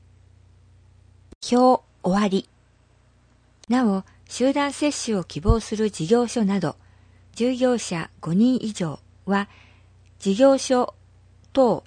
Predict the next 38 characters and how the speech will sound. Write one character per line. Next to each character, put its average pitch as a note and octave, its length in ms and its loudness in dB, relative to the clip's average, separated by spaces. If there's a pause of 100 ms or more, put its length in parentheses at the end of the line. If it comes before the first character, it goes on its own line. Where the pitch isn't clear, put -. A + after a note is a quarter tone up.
集 C4 360 -2
団 B3+ 200 0
接 B3+ 200 -4
種 B3+ 280 -6
申 B3 260 -6
請 C4 220 0
書 C4 220 0
を A3 60 -2
提 G3+ 240 -4
出 - 220 -8
し - 60 -10
て G3 120 -6
く F#3+ 100 -6
だ F#3 100 -4
さ F3+ 160 -6
い。 - 120 -8 (760)
提 B3+ 200 4
出 - 220 -6
先、 G#3+ 400 -6 (580)
診 C#4 280 0
療 C4+ 240 4
所 B3+ 200 4
を G3 40 2
有 G#3+ 220 4
す - 180 -2
る F3+ 200 -4
事 D3 140 -6
業 F#3+ 220 0
所、 - 240 -6 (720)
新 B3+ 260 2
型 B3 280 0
コ A3+ 160 0
ロ B3+ 100 4
ナ B3+ 200 2
ウ A#3+ 100 0
イ A#3+ 60 0
ル G#3+ 100 -2
ス - 240 -6